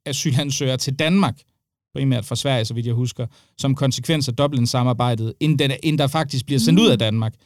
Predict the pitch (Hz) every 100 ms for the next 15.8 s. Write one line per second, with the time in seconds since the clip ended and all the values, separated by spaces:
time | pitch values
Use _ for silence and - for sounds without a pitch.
0 | _ _ _ - - 151 147 165 170 220
1 | 233 - 135 131 - 139 139 143 131 -
2 | - - 180 147 131 139 - 190 139 -
3 | 143 135 120 139 135 156 160 123 131 127
4 | 120 117 110 - 139 147 175 - 120 110
5 | - 117 110 - _ _ _ _ 175 185
6 | - 127 131 127 - 127 - 147 131 117
7 | 127 135 135 117 - 107 120 123 120 110
8 | 123 123 156 160 139 135 139 - 127 127
9 | 135 127 131 131 123 110 113 120 139 143
10 | - _ _ _ _ _ _ - 147 202
11 | 190 160 156 190 - 135 120 135 131 165
12 | 170 123 110 123 120 120 127 110 127 -
13 | 143 139 117 117 120 147 147 175 220 226
14 | 214 - 160 147 196 185 135 120 143 127
15 | 131 143 143 139 131 135 135 127